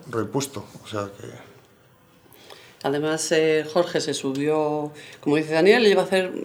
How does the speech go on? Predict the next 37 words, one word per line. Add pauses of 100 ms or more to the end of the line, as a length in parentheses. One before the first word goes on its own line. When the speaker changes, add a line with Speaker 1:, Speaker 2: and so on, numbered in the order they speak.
(140)
Speaker 2:
bueno,
lo
teníamos
propuesto
para
un
pe-,
un
pequeñito
papel, (640)
porque
sabemos
que
es
una
perso-,
un
actor
que
en
Latinoamérica
mueve
mucho
y
tiene
mucho
P
R,
entonces
dijimos,
"Bueno,
pues
puedo
hacer
un
pequeñito
papel".